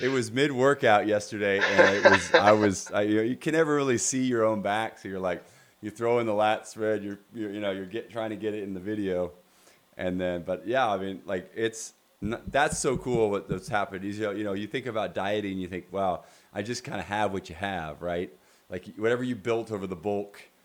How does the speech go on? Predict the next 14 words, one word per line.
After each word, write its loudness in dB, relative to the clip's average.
phase 0
of -8
your, -4
of, -6
of, -8
of -10
kind -12
of, -16
n-, -12
uh, -12
you -12
know, -12
before -4
prep, -4